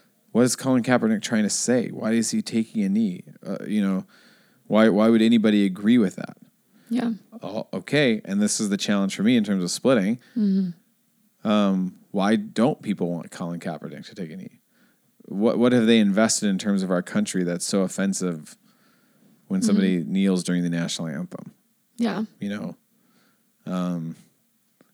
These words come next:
Speaker 1: I can still have my opinion, but also appreciate where
Speaker 2: Mm-hmm.
Speaker 1: someone's coming from.
Speaker 2: Yeah, and, and not see it quite as needing to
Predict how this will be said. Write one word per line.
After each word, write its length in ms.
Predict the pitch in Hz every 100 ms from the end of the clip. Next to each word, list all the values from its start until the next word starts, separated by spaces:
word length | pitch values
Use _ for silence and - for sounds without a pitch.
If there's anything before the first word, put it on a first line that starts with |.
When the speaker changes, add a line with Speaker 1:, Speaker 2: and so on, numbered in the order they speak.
| _ _
Speaker 1:
I 120 | 110
can 180 | 113 110
still 220 | - 127
have 160 | 113 104
my 160 | 92
opinion, 640 | 85 - 185 196 101 95 104 - - _
but 100 | 117
also 380 | 113 110 - 101
appreciate 720 | 90 - 143 117 - 82 50 - _ _ _ _ _ _ _ _ _ _ _ _ _ _
where 80 | -
Speaker 2:
Mm-hmm. 80 | 240
Speaker 1:
someone's 260 | 202 208 190
coming 260 | 208 -
from. 200 | - - - _ _ _
Speaker 2:
Yeah, 220 | 233 202 196
and, 260 | - 226
and 280 | 208 - 233
not 340 | 220 208 -
see 320 | - - 233 214
it 160 | -
quite 360 | - - 214 196
as 540 | - 202 202 196 - - _ _ _ -
needing 380 | 214 196 190
to 320 | 190 - 202